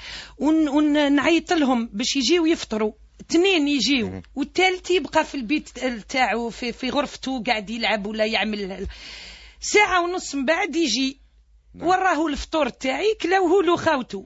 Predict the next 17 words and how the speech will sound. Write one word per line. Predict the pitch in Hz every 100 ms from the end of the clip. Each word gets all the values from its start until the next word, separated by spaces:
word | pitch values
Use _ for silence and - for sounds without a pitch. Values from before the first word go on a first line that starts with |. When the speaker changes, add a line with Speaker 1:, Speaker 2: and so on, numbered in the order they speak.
| -
Speaker 1:
يبدا | 330 415 262 330 339
ي-، | 339 320 320
يقول: | 320 330 285
"آه، | 339 392
وانا | 359 370 381 392 381
ومن". | 359 359 349 -
Speaker 2:
<laughs> | - 165
Speaker 1:
لا | 269 381
يا | 359 349
وليدي، | 294 277 170 180 -
إذا | 240 220 -
كنت | 339 -
تكون | - 294 285
جيت | 240 311 -
في، | 247 240
في | - 277
وقتك، | 269 - 160 -